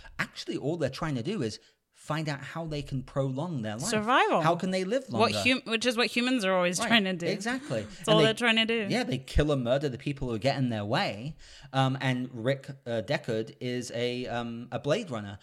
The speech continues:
Speaker 1: who basically hunts down and quote-unquote retires, essentially kills these replicants.
Speaker 2: Yeah.
Speaker 1: And that's what,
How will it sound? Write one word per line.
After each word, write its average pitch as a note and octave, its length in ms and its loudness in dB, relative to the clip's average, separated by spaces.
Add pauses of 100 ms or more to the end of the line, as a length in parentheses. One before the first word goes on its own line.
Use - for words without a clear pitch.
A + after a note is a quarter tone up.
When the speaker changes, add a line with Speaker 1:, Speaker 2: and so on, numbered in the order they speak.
(160)
Speaker 1:
who C#3 80 2
basically B2+ 380 0
hunts C#3+ 400 -4
down B2 320 -4
and A2 120 -4
quote-unquote C3+ 600 -4
retires, A#2+ 680 -4 (120)
essentially C3 640 -4
kills C#3 580 -2 (220)
these D3 220 -4
replicants. - 760 -8
Speaker 2:
Yeah. E3+ 220 -6
Speaker 1:
And C3+ 140 4
that's C3+ 200 -2
what, A2+ 280 -8